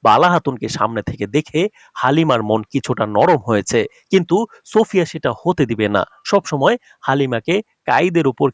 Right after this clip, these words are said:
খেপিয়ে রাখবে সোফিয়া, যেমনটা সোফিয়া ট্রেইলারে বলছেন, "তুমি এমনভাবে তাদের মারবে যেভাবে তারা তোমার পরিবারকে মেরেছে।" অন্যদিকে কিভাবে হালিমার মৃত্যু নিশ্চিত হয়েছিল,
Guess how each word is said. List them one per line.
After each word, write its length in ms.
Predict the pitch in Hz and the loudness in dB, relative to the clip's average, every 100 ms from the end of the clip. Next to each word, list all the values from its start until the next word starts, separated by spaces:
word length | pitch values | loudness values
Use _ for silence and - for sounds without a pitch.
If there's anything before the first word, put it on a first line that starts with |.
| - | -4
খেপিয়ে 420 | - 196 170 127 | -4 -2 0 0
রাখবে 320 | 107 98 104 101 | 0 -2 -2 -4
সোফিয়া, 440 | - 113 - 113 95 - _ - | -4 -6 -4 -2 -2 -2 _ -2
যেমনটা 340 | 160 147 156 214 _ _ | -2 0 0 0 _ _
সোফিয়া 480 | - 196 - 175 156 | 0 2 2 0 0
ট্রেইলারে 440 | - 185 202 127 | 2 0 2 0
বলছেন, 360 | 110 110 - 180 226 | 2 0 0 -4 0
"তুমি 220 | 165 156 - | 0 -2 -4
এমনভাবে 480 | 120 156 240 196 170 | -4 0 2 2 2
তাদের 260 | 151 117 113 | 2 0 0
মারবে 340 | 113 120 110 147 | 2 2 2 0
যেভাবে 400 | 127 170 165 123 | 0 -2 0 -4
তারা 220 | 120 113 110 - | -4 -4 -4 -8
তোমার 200 | 113 107 - | -10 -10 -2
পরিবারকে 500 | 190 202 123 - 107 | 0 2 -2 -2 -2
মেরেছে।" 420 | 104 101 - 113 - _ - | 0 0 0 -2 -4 _ 0
অন্যদিকে 520 | 190 175 120 117 196 247 - _ | 0 2 -2 0 0 0 -6 _
কিভাবে 420 | - 208 180 170 151 | -6 -4 -2 -2 -2
হালিমার 380 | 123 120 113 | -4 -2 -2
মৃত্যু 300 | 110 117 - 120 | -4 -8 -10 -10
নিশ্চিত 340 | 117 - 123 - | -8 -8 -10 0
হয়েছিল, 420 | 202 185 151 | 2 4 2